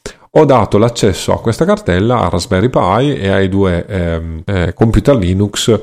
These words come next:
che utilizzo saltuariamente, di modo che ho l'accesso a tutta la documentazione di iCloud Drive di Avvocati e Mac su tutte, eh, le macchine Linux senza nessun tipo di problema. Questo l'ho fatto sia ovviamente come test,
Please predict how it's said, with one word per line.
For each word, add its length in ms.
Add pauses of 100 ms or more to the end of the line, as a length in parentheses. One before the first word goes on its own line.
(120)
che 480
utilizzo 760
saltuariamente, 1000
di 120
modo 220
che 460
ho 440
l'accesso 880
a 540
tutta 240
la 100
documentazione 680
di 120
iCloud 320
Drive 500
di 140
Avvocati 340
e 60
Mac 280
su 160
tutte, 380
eh, 380
le 80
macchine 400
Linux 500
senza 320
nessun 240
tipo 240
di 80
problema. 500 (340)
Questo 200
l'ho 80
fatto 300
sia 480
ovviamente 580
come 200
test, 480